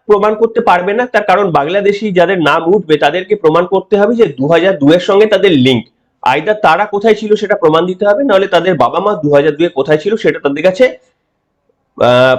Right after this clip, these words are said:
পশ্চিমবঙ্গের গভর্নমেন্টের তরফ থেকে অফিসিয়াল প্রুফ দিতে হবে, যেটার পরীক্ষা নিরীক্ষা করে তদন্ত করে দেখা হবে সেটা সত্যি কিনা। কাজে সেই প্রমাণ তাদের পক্ষে দেওয়া সম্ভব নয়।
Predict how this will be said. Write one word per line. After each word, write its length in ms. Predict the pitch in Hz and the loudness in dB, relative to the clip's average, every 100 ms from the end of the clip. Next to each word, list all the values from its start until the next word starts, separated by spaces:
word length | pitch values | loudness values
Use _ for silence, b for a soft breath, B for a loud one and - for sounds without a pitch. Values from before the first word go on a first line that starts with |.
| - _ 185 | -4 _ -2
পশ্চিমবঙ্গের 800 | 196 - 247 233 240 233 240 147 | -2 0 0 2 2 0 -2 0
গভর্নমেন্টের 600 | 143 151 170 226 226 226 | 0 0 0 0 0 -2
তরফ 220 | 226 220 220 | 2 2 0
থেকে 240 | 233 233 214 | -2 2 2
অফিসিয়াল 560 | 160 196 185 214 202 202 | 2 -2 -2 0 -2 -2
প্রুফ 240 | 208 175 | -2 0
দিতে 220 | 202 208 214 | -2 0 2
হবে, 220 | 220 233 | 2 2
যেটার 300 | 175 175 208 208 | 0 0 -2 0
পরীক্ষা 320 | 165 - 202 | -2 -2 -2
নিরীক্ষা 360 | 190 190 - 202 | -2 -2 -4 0
করে 200 | 190 202 | 0 2
তদন্ত 400 | 147 160 170 170 | 2 0 -2 -2
করে 200 | 190 160 | 0 2
দেখা 240 | 135 180 | 0 0
হবে 120 | 196 | -2
সেটা 160 | 226 220 | -2 -4
সত্যি 320 | 165 - 107 | -4 -4 -6
কিনা। 240 | 101 90 - _ _ - | -8 -10 -12 _ _ -4
কাজে 180 | 190 254 | 0 0
সেই 140 | 233 | 0
প্রমাণ 400 | 220 180 202 202 | 0 2 2 0
তাদের 260 | 143 147 165 | 0 0 -2
পক্ষে 200 | 170 202 | -2 0
দেওয়া 180 | 170 175 | 0 0
সম্ভব 380 | 135 113 107 | -2 -2 -2
নয়। 100 | 110 | -2